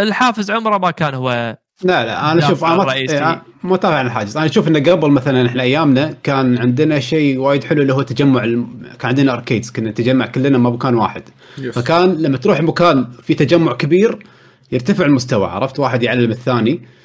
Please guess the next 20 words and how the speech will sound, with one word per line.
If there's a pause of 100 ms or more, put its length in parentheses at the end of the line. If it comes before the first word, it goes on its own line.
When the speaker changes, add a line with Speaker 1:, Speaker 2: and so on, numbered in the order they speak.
(240)
Speaker 1:
صح.
Speaker 2:
آه،
ال-، (160)
إيه،
الكل
يرتفع.
Speaker 1:
ب-
Speaker 2:
بس
الحين
بالكويت
الأيام
الأخيرة
خصوصًا
السنوات
اللي
طافت،
العشر
سنوات
اللي
طافت،